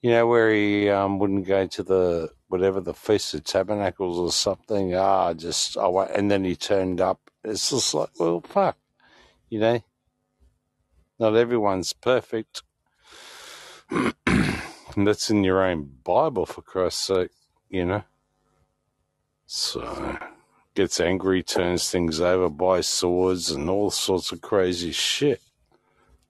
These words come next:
It's just like, fucking hell, man, it's in your book.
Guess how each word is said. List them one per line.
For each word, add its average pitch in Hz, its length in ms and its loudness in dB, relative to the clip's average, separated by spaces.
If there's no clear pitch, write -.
It's - 140 -14
just - 260 -4
like, 82 200 2
fucking 85 440 -4
hell, 113 220 0
man, 78 340 -4
it's - 180 -6
in 101 160 2
your 90 100 2
book. 85 340 -2